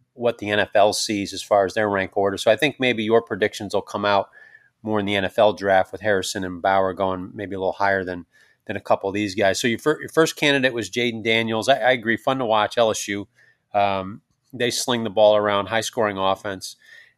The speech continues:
Uh, you know, he, he put the numbers up. He's in S E C country, so they tend to have a little bit more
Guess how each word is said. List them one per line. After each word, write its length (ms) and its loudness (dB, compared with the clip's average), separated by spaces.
Uh, 80 -10
you 160 -6
know, 160 -2
he, 220 -10
he 180 -8
put 240 -6
the 60 -8
numbers 340 0
up. 160 4
He's 140 -2
in 140 4
S 260 0
E 80 -4
C 220 -4
country, 460 -4
so 380 0
they 160 2
tend 240 -2
to 60 0
have 200 4
a 40 2
little 240 0
bit 240 0
more 480 -4